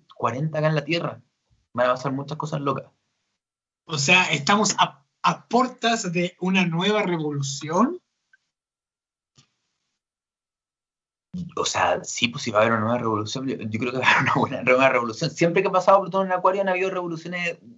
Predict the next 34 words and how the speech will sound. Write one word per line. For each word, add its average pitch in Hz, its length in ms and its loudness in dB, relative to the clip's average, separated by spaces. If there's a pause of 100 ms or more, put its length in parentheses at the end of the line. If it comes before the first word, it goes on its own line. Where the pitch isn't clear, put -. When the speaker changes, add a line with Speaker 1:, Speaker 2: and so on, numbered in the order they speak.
(320)
Speaker 1:
acuáticas 160 840 2
en 139 120 -8
la 131 40 -6
historia 127 220 -8
de 120 60 -10
la 117 60 -2
humanidad. 107 380 -6
O - 40 -6
sea, 135 360 0
creo 180 180 0
que 175 80 -8
entiendan 170 360 -4
algo. 175 340 0 (260)
Es - 80 -16
que, 151 160 -2
es - 120 -8
que 151 80 2
de 147 80 6
repente 175 500 0
es - 80 -16
súper, 175 380 -8 (1500)
con 170 180 2
los 165 100 6
ejemplos 233 460 2
uno 240 100 4
lo 220 160 4
puede 214 520 4
racionalizar 160 800 -2 (200)
y 127 80 -14
llevarlo 151 240 0
a - 20 -2
algo 147 100 -2
más 139 120 -4
concreto. - 520 -12